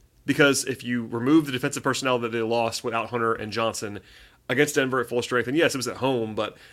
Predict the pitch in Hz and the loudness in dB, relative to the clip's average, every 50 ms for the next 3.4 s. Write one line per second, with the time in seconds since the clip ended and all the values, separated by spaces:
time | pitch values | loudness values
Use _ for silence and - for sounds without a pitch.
0 | - - - 127 117 117 113 - - 135 147 139 139 123 127 123 110 110 104 98 | -12 -8 -4 -4 -4 -4 -6 -4 -2 -2 0 0 0 -2 -2 -2 -2 -2 -2 0
1 | 107 120 123 120 - 127 117 - 131 127 123 117 113 107 - - - 120 110 110 | 2 2 2 2 2 0 -2 -2 -2 -2 0 0 0 -2 -2 0 2 2 4 4
2 | 110 107 101 - - 104 104 104 101 - 107 110 104 104 98 - 123 117 110 104 | 0 -2 -4 -6 -4 -4 -2 -2 -4 -4 -4 -6 -6 -6 -4 -2 -2 -2 -2 -4
3 | 101 - - 120 107 107 98 | -4 -4 -2 -2 -2 -2 -4